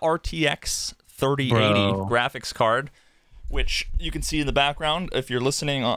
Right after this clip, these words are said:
Speaker 1: uh, in the,
Speaker 2: Mm.
Speaker 1: on the audio medium, I guess fuck yourself. But,
Speaker 2: It's
Speaker 1: um, so I got the, I got the thirty eighty in the gaming rig, and then I took the twenty eighty,
Speaker 2: Ugh.
Speaker 1: the twenty eighty Ti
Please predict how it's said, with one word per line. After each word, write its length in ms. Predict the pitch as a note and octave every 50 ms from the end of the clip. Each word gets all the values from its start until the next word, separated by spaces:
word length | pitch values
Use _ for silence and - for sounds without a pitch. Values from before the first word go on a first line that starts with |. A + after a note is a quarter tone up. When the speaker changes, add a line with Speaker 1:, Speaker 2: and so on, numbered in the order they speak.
| - -
Speaker 1:
uh, 60 | -
in 300 | G#2+ F3+ F3 F3 E3+ D#3
the, 120 | C3+ B2 A2
Speaker 2:
Mm. 60 | B2+
Speaker 1:
on 80 | C3+ B2+
the 100 | B2+ -
audio 340 | - A#2 A#2 B2 C#3 D3+ D#3+
medium, 380 | D#3+ D#3+ E3 E3+ F3 F3+ F#3+ -
I 80 | - A#2+
guess 200 | A2+ A#2 A#2+ -
fuck 240 | - B2+ C3 - -
yourself. 400 | G2+ - - - A2+ A#2 - -
But, 300 | - - C3 B2 A2+ - - - - - - -
Speaker 2:
It's 160 | A#2+ A#2+ C3
Speaker 1:
um, 480 | A#2 A2 - - - - - - - - - - - - - - - _ _ _ _ - - - - _ _ _ _ _ _ _ _ _ _ _ _ _ _ _ _ _
so 200 | - D3+ - F3
I 60 | C#3+
got 180 | D3 D#3+ D#3+ -
the, 200 | - D3 C#3 C3+ -
I 80 | - C#3
got 140 | D3 D3+ -
the 60 | C#3+
thirty 340 | - D#3+ D#3+ D#3 D3 C#3+ C#3
eighty 280 | C#3 C#3 C#3 C#3 C3+
in 100 | A#2+ A#2+
the 60 | A2
gaming 340 | G#2 A#2+ C3 C3 C3 C3+ C3
rig, 320 | C3 C3 C3 B2+ C3 - -
and 100 | - A2+
then 80 | A2 G#2
I 80 | G2+
took 240 | G2 - - B2 -
the 100 | - A2
twenty 320 | - - - B2+ B2+ C3
eighty, 300 | C3+ C3+ C3 B2+ A#2+ A2
Speaker 2:
Ugh. 40 | A2 B2+ -
Speaker 1:
the 80 | - A#2+
twenty 320 | - - C3 B2+ C3 C3
eighty 180 | B2+ A#2+ A#2 A2+
Ti 200 | - - B2+